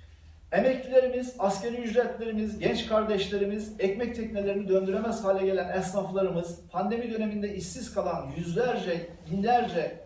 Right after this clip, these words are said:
e, yüz binlerce insanımız tam bir yıldan sizden yardım eli uzatmanızı bekliyor.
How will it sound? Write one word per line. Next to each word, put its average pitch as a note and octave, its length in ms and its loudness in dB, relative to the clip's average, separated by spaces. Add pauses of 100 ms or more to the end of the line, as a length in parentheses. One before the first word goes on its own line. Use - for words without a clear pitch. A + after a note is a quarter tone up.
e, C3 60 -4 (800)
yüz F#3 280 -2
binlerce A3+ 500 2
insanımız G3+ 680 -2 (200)
tam G#3+ 280 2
bir A#3+ 120 -2
yıldan F#3 640 0
sizden G3 540 0
yardım F3+ 440 0
eli F3+ 160 0
uzatmanızı E3 680 -6
bekliyor. - 420 -10